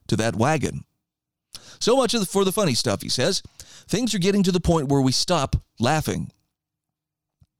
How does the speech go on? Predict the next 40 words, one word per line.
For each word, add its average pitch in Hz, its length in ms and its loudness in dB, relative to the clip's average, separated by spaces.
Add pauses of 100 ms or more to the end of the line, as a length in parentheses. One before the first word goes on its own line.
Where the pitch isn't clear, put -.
He 120 80 0
says 110 200 -4
it's - 120 -4
only 120 220 2
a 147 60 0
question 196 420 0
now 104 240 2
of 123 140 -2 (340)
how 170 240 2
the 151 100 0
calamity 123 480 2
rolls 113 320 2
out. 110 340 -2 (460)
There 185 160 4
are 143 80 4
so 208 400 0
many 202 200 2
more 180 180 4
parts 170 360 0
to 160 160 2
it, 180 60 2
and 135 120 0
they 123 60 2
are 113 140 2
all 175 480 4
out 170 120 0
of 196 100 -4
hand 120 280 -2 (220)
in 190 200 2
the 196 80 4
most 123 240 2
disastrous 117 640 -2
way. 76 340 -6 (680)
The 90 80 0
Ukraine 117 400 2
project 151 500 0
is 131 100 0
a 90 80 -4
big 135 380 -2
part. 127 260 0